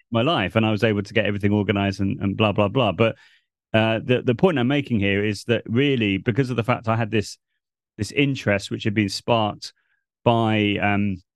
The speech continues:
uh, looking at different websites like, uh, bonjour dot org dot U K, which, um, is now Linguascope,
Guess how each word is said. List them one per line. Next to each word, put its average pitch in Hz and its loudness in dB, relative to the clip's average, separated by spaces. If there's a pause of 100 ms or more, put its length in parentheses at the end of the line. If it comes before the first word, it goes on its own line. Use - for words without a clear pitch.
(640)
uh, 95 2
looking 123 2
at 107 -4
different 110 0
websites 110 0
like, 104 0
uh, 101 2 (220)
bonjour 120 0
dot 117 -2
org 113 -2
dot - -8
U 107 -4
K, 143 0
which, - -6
um, 104 0
is 95 -6
now 107 0
Linguascope, 117 0